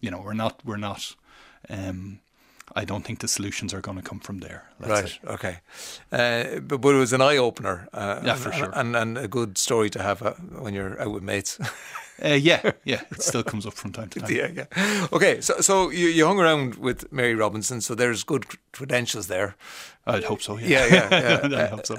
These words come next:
Speaker 2: uh, 'cause she's flying the flag for,
Speaker 1: She certainly
Speaker 2: for
Speaker 1: is,
Speaker 2: climate
Speaker 1: yeah.
Speaker 2: justice.
Speaker 1: Yep.
Speaker 2: Um, so how did you end up then with Bose?
Speaker 1: Um, there, you know, when I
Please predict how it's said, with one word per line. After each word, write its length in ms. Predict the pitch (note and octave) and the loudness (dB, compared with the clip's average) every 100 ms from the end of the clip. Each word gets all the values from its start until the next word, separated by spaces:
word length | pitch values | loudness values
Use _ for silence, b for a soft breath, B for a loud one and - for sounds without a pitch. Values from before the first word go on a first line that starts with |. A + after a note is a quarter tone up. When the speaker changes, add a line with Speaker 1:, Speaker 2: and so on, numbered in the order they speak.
| - | -4
Speaker 2:
uh, 220 | D#3 B2 C3 | 0 0 0
'cause 140 | A#2 | -2
she's 240 | - A#2+ - | 0 0 2
flying 260 | B2+ A#2 | 0 0
the 60 | G#2 | -2
flag 340 | C3 G#2+ G#2 | 2 2 2
for, 140 | - A2+ | -2 0
Speaker 1:
She 80 | |
certainly 380 | A2+ C3 - G#2+ | 4 4 2 0
Speaker 2:
for 20 | |
Speaker 1:
is, 20 | G#2+ | 2
Speaker 2:
climate 280 | B2 A2 | 2 2
Speaker 1:
yeah. 40 | G#2 | 0
Speaker 2:
justice. 320 | A2+ - B2 | 0 -2 -2
Speaker 1:
Yep. 180 | G#2+ G#2 B B B - | 0 -2 B B B 2
Speaker 2:
Um, 400 | C#3 C3+ C3+ - - | 2 2 -2 -6 2
so 180 | F#3 | 4
how 160 | D3+ G3 | 6 4
did 140 | F#3+ | 4
you 60 | F#3+ | 4
end 120 | E3+ | 4
up 180 | E3+ - | 4 4
then 200 | D3+ C#3 | 2 4
with 160 | B2+ - | 0 6
Bose? 460 | C#3+ A#2+ F#2 - B B B B B | 6 6 0 -4 B B B B B
Speaker 1:
Um, 520 | - D3 D3 D3 C3+ - | 2 4 6 4 0 -4
there, 300 | - D3+ E3+ - B B B B _ _ _ | -2 0 0 -2 B B B B _ _ _
you 140 | D3+ C#3+ | 2 4
know, 220 | C3+ C3 - - | 4 2 -14 -8
when 180 | C#3 C3+ | 2 4
I 200 | C3 | 4